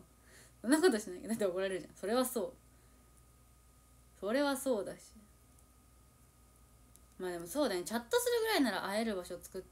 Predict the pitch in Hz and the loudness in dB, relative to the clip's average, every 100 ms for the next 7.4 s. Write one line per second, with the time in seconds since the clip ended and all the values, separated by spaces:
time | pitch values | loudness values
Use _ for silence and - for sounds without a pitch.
0 | - 185 175 165 160 151 214 226 - - | -12 -6 -6 -6 -8 -8 -8 -8 -10 -18
1 | - - - - - - - - - - | -20 -20 -20 -20 -20 -20 -20 -20 -20 -20
2 | - - - - - - - - - - | -20 -20 -20 -20 -20 -20 -20 -20 -20 -20
3 | - - - - - - - - - - | -20 -20 -20 -20 -20 -20 -20 -20 -20 -20
4 | - - - _ _ - - - - - | -20 -20 -20 _ _ -20 -20 -20 -20 -20
5 | _ 190 180 - - 247 - 587 659 359 | _ -8 -6 -6 0 -2 2 2 4 4
6 | 226 202 190 185 175 180 - 196 180 233 | 4 2 -4 -2 -4 -4 -6 -4 0 0
7 | 311 571 - - | 2 2 0 -6